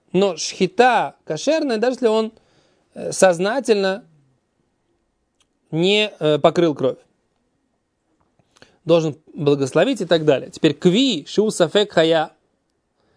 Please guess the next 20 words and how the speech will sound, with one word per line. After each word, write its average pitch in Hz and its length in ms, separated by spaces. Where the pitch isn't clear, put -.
Кви — 196 200
это 185 200
сомнительно, 160 720
он 202 160
животное, 151 720
или 165 240
он 139 460
бейма, 143 440
или 143 140
он 135 160
скот. - 340
Или 208 320
есть 190 180
какие-то 196 320
килаем, 190 520
какое-то 143 380
скрещение 156 800
бейма 156 420
и 160 40
хая. 127 380